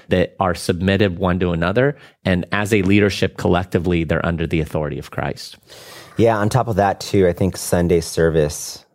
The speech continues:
Speaker 2: another mark of a healthy, good church, Sunday service should be marked with a regular rhythm where the body practices confession and repentance and takes communion together and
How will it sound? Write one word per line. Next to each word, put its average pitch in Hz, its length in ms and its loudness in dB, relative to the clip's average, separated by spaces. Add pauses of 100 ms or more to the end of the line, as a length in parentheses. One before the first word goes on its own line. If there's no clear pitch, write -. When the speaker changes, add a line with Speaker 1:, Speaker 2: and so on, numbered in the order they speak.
Speaker 2:
another 85 520 0
mark 80 400 0
of 80 100 0
a 78 80 0
healthy, 78 380 -2
good 71 180 -2
church, - 560 -2
Sunday 92 640 0
service 82 640 -2
should 80 300 -4
be 80 140 -2
marked 78 560 -2 (260)
with 76 440 0
a 78 80 -2
regular 80 600 0
rhythm 76 500 0 (420)
where 78 180 0
the 71 140 -2
body 73 540 -2
practices 76 680 -4
confession 80 920 -2
and 69 180 -4
repentance 78 880 -2 (400)
and - 160 -2
takes - 300 -2
communion 80 580 2
together 92 600 2
and 71 120 -2